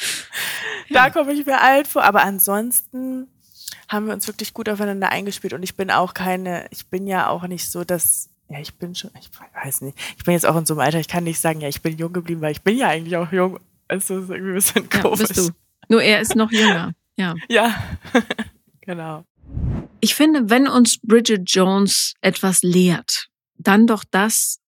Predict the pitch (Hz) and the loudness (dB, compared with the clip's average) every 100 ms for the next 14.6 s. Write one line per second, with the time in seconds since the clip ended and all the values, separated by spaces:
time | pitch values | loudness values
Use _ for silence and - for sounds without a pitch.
0 | - 185 185 185 185 190 175 - _ 220 | -4 -2 0 0 0 0 -2 -6 _ 6
1 | 220 196 190 233 214 175 - 202 196 - | 8 8 6 6 4 2 0 0 0 -4
2 | 156 - 165 - - - - 220 262 - | -6 -4 -8 -6 -8 -10 0 4 4 0
3 | - - - - 220 151 208 233 294 269 | -14 -14 -10 4 4 4 2 4 4 4
4 | 233 - 180 185 180 170 - 208 214 220 | 0 -2 -2 -2 -2 -4 -2 -2 4 4
5 | 262 262 226 208 190 202 214 202 185 - | 2 -2 -2 -2 2 2 2 -2 -4 -2
6 | 254 247 202 196 202 196 - - 226 240 | 0 2 0 -4 -4 -4 -6 -2 -2 -2
7 | 220 - 190 185 208 208 220 - - - | -4 -6 -4 2 2 4 0 -4 -18 -8
8 | 262 220 - 220 220 214 - 302 - 247 | -2 0 4 4 4 2 0 -2 -2 -6
9 | 240 226 214 - _ - 214 277 - 226 | -2 -2 -2 -4 _ -2 2 2 2 -6
10 | - 185 185 - 214 214 - - - 202 | -4 -2 -2 0 -2 -2 -8 -18 -4 0
11 | 214 208 202 - 226 240 226 - 202 190 | 4 4 2 2 2 4 2 0 0 0
12 | 214 - 185 226 240 226 - 254 214 - | -2 -2 0 2 2 0 0 0 0 -2
13 | - - - - - _ - - - - | -4 -16 -16 -14 -14 _ -18 -18 -18 -2
14 | 202 180 214 226 - | 0 4 4 2 -4